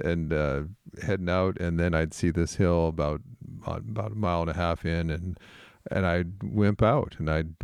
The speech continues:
I'd think, "Well, I'll just walk that, and then I'll, I'll start running again." And I just, it seemed like I did that every solitary time at some point.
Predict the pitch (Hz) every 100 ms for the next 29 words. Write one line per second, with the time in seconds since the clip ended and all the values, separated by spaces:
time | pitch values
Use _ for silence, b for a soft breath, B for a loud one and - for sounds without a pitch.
0 | 87 85 82 85 80 127 113 95 - 82
1 | 90 - 104 101 - 90 98 107 110 95
2 | - 85 - 80 65 85 85 76 80 82
3 | - - 82 78 101 135 - - - -
4 | - 165 - 92 98 95 85 - 101 113
5 | 98 98 98 - 98 92 - 101 92 82
6 | 85 82 87 76